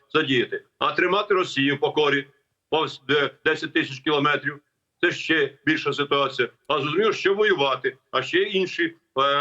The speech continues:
гарячі точки, де дійсно вони можуть вибухнути. А тут же країни нато,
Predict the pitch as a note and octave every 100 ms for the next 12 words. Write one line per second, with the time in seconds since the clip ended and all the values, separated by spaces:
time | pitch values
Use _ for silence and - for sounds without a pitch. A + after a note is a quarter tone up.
0 | C#3+ - C#3 E3 D#3+ D3+ D#3+ - C#3+ D3
1 | C#3+ - E3+ E3 D3 D3 D3 C#3+ D#3+ D3+
2 | C#3 - C#3 B2+ D3+ G3 E3+ C#3+ F3 G#3
3 | E3+ C#3+ C3+